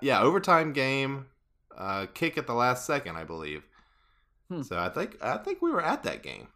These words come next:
Speaker 2: I, I sh-
Speaker 1: It was raining because every game we go to is raining.
Speaker 2: Yeah. I,
Speaker 1: But, uh,
Speaker 2: we
Speaker 1: yeah, I, I, I distinctly remember that game, November second, twenty fifteen, and I don't even have that d-, date in front of me, but I remember that game.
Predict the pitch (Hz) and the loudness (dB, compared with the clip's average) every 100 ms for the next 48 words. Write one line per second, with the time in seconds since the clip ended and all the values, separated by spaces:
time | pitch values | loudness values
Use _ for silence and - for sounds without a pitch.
0 | _ _ _ - 127 139 139 139 - - | _ _ _ -6 -2 -2 -2 -4 -8 -12
1 | - - - - _ _ _ 113 110 104 | -14 -18 -20 -20 _ _ _ -2 0 2
2 | 120 175 95 95 131 - - - _ _ | 2 2 2 -2 -8 -16 -20 -20 _ _
3 | _ _ _ _ _ _ - 104 95 101 | _ _ _ _ _ _ -8 -4 0 2
4 | 127 117 92 87 82 - 90 78 78 76 | 2 2 0 -2 -4 -4 -6 -6 -8 -8
5 | 92 110 - 139 120 - - _ _ _ | -10 -14 -8 -4 -4 -4 -20 _ _ _
6 | _ _ - 185 117 76 90 101 151 90 | _ _ 0 0 0 -2 2 4 4 4
7 | 117 113 107 120 123 - - - 127 165 | 4 4 4 4 2 -2 -16 -2 0 2
8 | 135 - - 147 139 113 110 107 104 87 | 0 -2 0 0 0 0 2 2 2 -2
9 | 85 85 80 85 107 117 139 127 117 - | -4 -8 -8 0 2 2 2 2 0 0
10 | 120 110 90 - - - 113 107 101 - | 0 0 -4 -6 -12 -6 -6 -4 -6 -6
11 | 95 85 80 85 90 101 113 98 92 95 | -8 -8 -8 -6 -2 0 0 0 -2 -2
12 | 92 82 92 82 - 87 82 85 82 - | -2 -4 -6 -8 -8 -8 -10 -10 -10 -12
13 | 71 _ _ _ _ - 98 92 92 85 | -18 _ _ _ _ -6 -4 -2 -2 -2
14 | 73 - 55 | -6 -8 -16